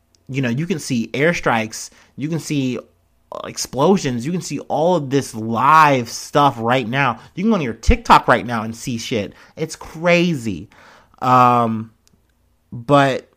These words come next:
in Russia, it's very one note, it's very out of the state-run media, and people who are obviously seeing more of a full picture that is outside of the Kremlin are like, "No, this is fucked up. We are not running a humane situation here. We're bombing, like, civilians. We are hurting people.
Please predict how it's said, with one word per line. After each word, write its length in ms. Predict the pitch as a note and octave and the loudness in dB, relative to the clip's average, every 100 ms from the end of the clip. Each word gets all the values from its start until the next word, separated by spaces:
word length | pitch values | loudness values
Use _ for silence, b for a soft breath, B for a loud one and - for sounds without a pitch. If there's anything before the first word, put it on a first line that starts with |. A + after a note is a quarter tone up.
| - | -6
in 200 | C#3 C3 | -2 4
Russia, 500 | F#3 A#3 G3 C#3+ A#2 | 4 4 4 4 2
it's 180 | C3+ A#2+ | -4 -6
very 320 | B2 D#3+ F3+ | -2 0 0
one 380 | D3+ D3 G#3 F#3+ | 0 2 2 0
note, 300 | B2 B2 - | 0 -2 -4
it's 200 | C3 A#2+ | -10 -6
very 300 | C3+ B2 A#2 | -2 -2 -2
out 220 | A#2+ D3 | 0 0
of 100 | D3 | 0
the 120 | B2+ | -4
state-run 640 | - - C#3+ D3 D#3 D#3 D3+ | -8 -2 -2 0 -2 -2 -2
media, 440 | C3 A2+ A2 A2+ B B B B - | -4 -4 -4 -6 B B B B -8
and 220 | C3 B2+ | -4 -4
people 260 | - F#3 E3+ | -2 -2 0
who 120 | E3 | 2
are 100 | C#3+ | 2
obviously 320 | B2+ E3 D3+ | 2 0 -2
seeing 380 | C#3+ G#3 A3+ E3 | -4 0 2 2
more 180 | D3 E3+ | 2 2
of 140 | D3 | 2
a 20 | |
full 180 | - D3+ | 0 0
picture 640 | C#3+ G3 A3+ - G#2+ A#2+ - b - | 4 4 2 -4 -4 -4 -10 b -2
that 220 | B2+ A2 | 0 0
is 380 | C3 A#2+ A#2 - _ C3 | -2 -4 -6 -14 _ 0
outside 500 | C#3+ - D3 E3 E3 | 0 0 2 2 2
of 140 | B2 | -2
the 60 | A#2 | -4
Kremlin 360 | G#3+ G#3 D3 | -2 0 0
are 80 | C3+ | -2
like, 160 | B2+ A#2+ | -4 -2
"No, 180 | D#3 | -2
this 200 | B2+ C#3+ | -2 -4
is 100 | F#3+ | -6
fucked 260 | - F3 - | -2 -2 2
up. 220 | E3+ A2+ | 0 0
We 120 | C#3+ | -4
are 80 | D3 | -4
not 340 | B2+ D3 A#2 C#3 | 0 2 2 0
running 260 | D#3 D#3 | -2 -2
a 140 | A#2+ A#2 | -4 -6
humane 640 | - B2 A#2+ C3+ D#3 C#3+ | -6 -4 -2 -2 -2 -4
situation 500 | C#3+ B2+ A#2+ C3+ C#3 | -6 -6 -4 -4 -4
here. 220 | A#2+ G#2 B B B | -6 -8 B B B
We're 140 | C#3 | -2
bombing, 720 | A#2+ A2 B2 C#3+ D#3 D3+ D3 | 0 2 6 6 4 0 0
like, 160 | B2+ G#2+ | -2 -4
civilians. 840 | - G2+ D3 F3+ F3+ F3+ F3+ E3 | -6 0 2 2 2 2 0 -2
We 140 | C#3 A#2 | -4 -4
are 160 | A#2 | -4
hurting 380 | - F3 F3+ E3+ | 0 2 2 0
people. 500 | F#3 F3+ F#3 F3+ F3 | -4 -4 -2 -2 -4